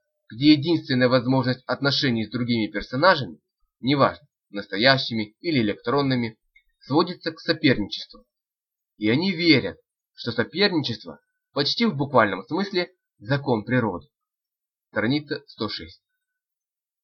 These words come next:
Геймеры. Они считают себя экспертами.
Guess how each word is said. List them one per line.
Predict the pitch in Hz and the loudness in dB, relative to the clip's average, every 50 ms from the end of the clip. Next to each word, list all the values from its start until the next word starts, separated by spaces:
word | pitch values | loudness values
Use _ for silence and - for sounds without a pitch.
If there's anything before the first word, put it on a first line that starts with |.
| _ _ _ _ _ _ _ _ _ _ _ _ _ | _ _ _ _ _ _ _ _ _ _ _ _ _
Геймеры. | - - 131 135 131 120 110 107 92 87 82 80 78 _ _ _ _ _ _ _ _ | -2 2 4 6 6 4 4 2 0 -2 -4 -8 -10 _ _ _ _ _ _ _ _
Они | - - 151 202 220 | -2 0 0 2 2
считают | 220 - - 139 123 143 151 160 165 160 - | 0 -2 -4 -2 0 4 6 6 6 4 2
себя | 113 107 120 120 123 | -2 4 6 6 6
экспертами. | - - - _ 113 107 98 90 - - - - - | 4 2 -6 _ -4 -2 -2 -4 -4 -10 -20 -20 -20